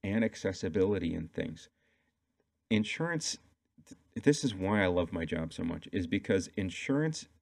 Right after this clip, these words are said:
tools are really not well understood by most people. They're not talked about by most financial advisors. And there's so much misinformation about them out there that it's really hard for people to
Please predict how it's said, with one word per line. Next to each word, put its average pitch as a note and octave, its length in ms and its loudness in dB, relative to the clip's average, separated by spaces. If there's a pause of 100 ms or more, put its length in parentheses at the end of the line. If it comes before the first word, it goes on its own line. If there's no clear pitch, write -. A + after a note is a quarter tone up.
(240)
tools - 540 -4 (500)
are G2+ 140 4
really A#2 400 6
not F#2 440 0
well G2 200 4
understood F2+ 480 0
by E2+ 100 -2
most D#2+ 280 -4
people. - 340 -6 (140)
They're A2+ 100 -4
not G3 160 -4 (180)
talked B2 240 -4
about F2 300 0
by F2+ 80 2
most F#2 280 0
financial F2 500 0
advisors. F2 540 0 (480)
And A#2 340 6 (100)
there's A2+ 260 2
so D#3 100 -2
much E3 360 -6 (720)
misinformation G#2 1000 4
about F2+ 460 -2
them D#2+ 300 0
out G2+ 260 -4
there - 300 -6 (340)
that A2 80 8
it's G#2+ 220 2 (520)
really D3 260 4
hard G2 340 2
for F#2 140 -4
people G#2 380 -2
to F2 260 -4